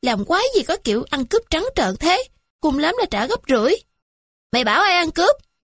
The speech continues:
Tao lấy gì nhà mày hả con đĩ già mồm? Mày bảo ai là đĩ? Con đĩ cái kia. Mày, chỉ có đĩ mới làm cách làm tình như lợn, cứ ùng ụt rồi ré lên như lợn bị chọc tiết. À,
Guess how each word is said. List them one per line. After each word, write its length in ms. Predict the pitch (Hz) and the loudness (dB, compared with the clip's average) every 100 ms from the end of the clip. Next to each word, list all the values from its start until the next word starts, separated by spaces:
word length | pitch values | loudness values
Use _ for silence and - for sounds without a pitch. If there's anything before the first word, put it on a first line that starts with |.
| _ | _
Tao 140 | 302 | 0
lấy 180 | 339 403 539 | 2 2 2
gì 100 | 330 | 0
nhà 160 | 285 | 0
mày 220 | 254 247 247 | 0 0 0
hả 140 | 226 | 0
con 180 | 339 294 | 0 0
đĩ 140 | 208 | 2
già 220 | 339 302 | 2 0
mồm? 300 | 247 254 254 254 _ _ _ _ _ _ - | 2 2 0 -4 _ _ _ _ _ _ -2
Mày 100 | 285 | 0
bảo 200 | - 370 | 2 2
ai 160 | 370 | 2
là 120 | 339 277 | 0 2
đĩ? 240 | 247 311 466 _ _ | 2 2 -2 _ _
Con 140 | - 370 | -2 0
đĩ 100 | 277 | 0
cái 280 | - 349 508 | 0 0 2
kia. 200 | 381 381 415 - _ _ _ _ | 2 0 0 -6 _ _ _ _
Mày, 420 | 285 302 320 240 - _ _ _ _ _ - | 0 2 0 -2 -6 _ _ _ _ _ -4
chỉ 120 | 285 | -2
có 120 | 466 | 2
đĩ 200 | - 262 | 2 2
mới 120 | 466 466 | 2 2
làm 140 | 262 | 0
cách 120 | - 480 | 0 0
làm 160 | 269 | 0
tình 200 | 302 247 | 0 2
như 120 | 247 | 2
lợn, 320 | 269 254 180 262 - _ - | 2 2 0 -2 -10 _ -2
cứ 100 | 330 | 0
ùng 160 | 277 | 2
ụt 200 | 214 214 | 0 -2
rồi 160 | 220 185 | -2 0
ré 120 | 294 440 640 | 2 2 2
lên 140 | 381 262 | 2 2
như 100 | 240 | 0
lợn 240 | 185 196 | 0 0
bị 80 | 208 | 0
chọc 240 | 202 190 | -2 -4
tiết. 160 | 370 440 - _ _ _ _ _ _ | 0 0 -4 _ _ _ _ _ _
À, 320 | - 277 320 | -6 -2 -2